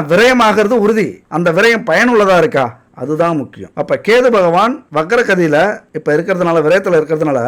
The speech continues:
செலவு பண்ணவே விட மாட்டாரு. அப்படி மீறி செலவு பண்ணீங்க அப்படின்னா அது நஷ்டமாகக்கூடிய வாய்ப்புகள் உண்டு. அதே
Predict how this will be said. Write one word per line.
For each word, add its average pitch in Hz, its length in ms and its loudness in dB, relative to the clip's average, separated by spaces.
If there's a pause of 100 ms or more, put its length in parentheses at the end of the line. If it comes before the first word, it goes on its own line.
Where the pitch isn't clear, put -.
(260)
செலவு 190 340 0
பண்ணவே 196 360 0
விட 170 140 0
மாட்டாரு. 135 420 -2 (160)
அப்படி 151 240 -4
மீறி 240 300 0
செலவு 226 280 2
பண்ணீங்க 190 320 -2
அப்படின்னா 165 340 0 (380)
அது 147 180 0
நஷ்டமாகக்கூடிய 214 720 0
வாய்ப்புகள் 160 440 0
உண்டு. 135 320 0 (200)
அதே 170 340 2